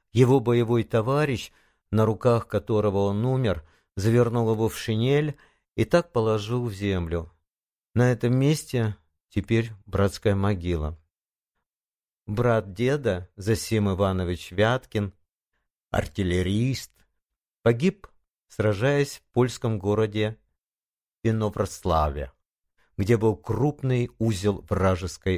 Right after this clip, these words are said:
обороны. Двадцать первого января тысяча девятьсот сорок пятого года его расчёт одним из первых ворвался в город.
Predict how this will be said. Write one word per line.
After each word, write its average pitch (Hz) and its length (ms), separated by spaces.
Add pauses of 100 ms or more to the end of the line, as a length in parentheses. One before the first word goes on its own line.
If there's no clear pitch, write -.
обороны. 80 560 (520)
Двадцать 147 580
первого 101 520
января 95 800 (540)
тысяча 131 420
девятьсот 95 460
сорок 82 340
пятого 78 400
года 110 380
его 104 280
расчёт 131 520 (300)
одним 139 340
из - 140
первых 156 640
ворвался 98 640
в 92 80
город. 73 400